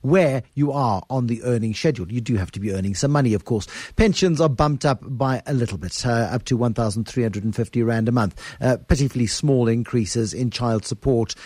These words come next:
uh, grants and in foster care grants as well, which is somewhat disappointing. But the overall burden on the state in terms of the number of people who are supported by what they call the social wage has increased dramatically.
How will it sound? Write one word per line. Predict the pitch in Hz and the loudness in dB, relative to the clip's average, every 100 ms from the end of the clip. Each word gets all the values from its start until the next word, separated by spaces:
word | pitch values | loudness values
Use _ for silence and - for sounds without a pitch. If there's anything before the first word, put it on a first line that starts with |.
| - | -8
uh, | 113 117 | 0 0
grants | 107 127 117 104 | 2 2 2 0
and | 120 | 0
in | 117 | -2
foster | 104 143 113 - 120 | 0 -2 -2 -2 -4
care | - 139 117 | 0 0 0
grants | 104 120 113 107 117 | 0 0 0 -2 -4
as | 107 | -2
well, | 127 113 | 0 0
which | 101 - | -2 -6
is | 104 | -6
somewhat | - 123 107 | -4 -2 -2
disappointing. | - 107 113 131 123 113 92 - - - | -2 -4 -2 0 0 0 -2 -6 -6 2
But | 156 | 2
the | - 143 143 151 | 2 0 2 4
overall | 175 135 143 | 4 4 2
burden | 113 135 139 123 | 2 2 2 0
on | 113 | -2
the | 110 | -4
state | - 127 123 | -2 -2 0
in | 117 104 | -2 -6
terms | - 139 127 110 | -2 0 2 0
of | 104 | 0
the | 110 | 0
number | 123 120 107 | 0 0 -2
of | - | -2
people | 127 117 | -4 0
who | 104 | 0
are | |
supported | - 95 - 165 151 127 | -2 -4 0 2 0 0
by | 131 131 | 2 2
what | 95 | 0
they | 107 | -4
call | - 123 | -2 -2
the | 101 | -2
social | 87 139 123 120 113 | -2 0 0 -2 0
wage | 120 135 147 131 | 2 2 2 0
has | 117 101 | -2 -2
increased | 101 - 135 - | -4 -2 -2 -2
dramatically. | 117 127 147 135 147 139 | -2 2 0 0 2 2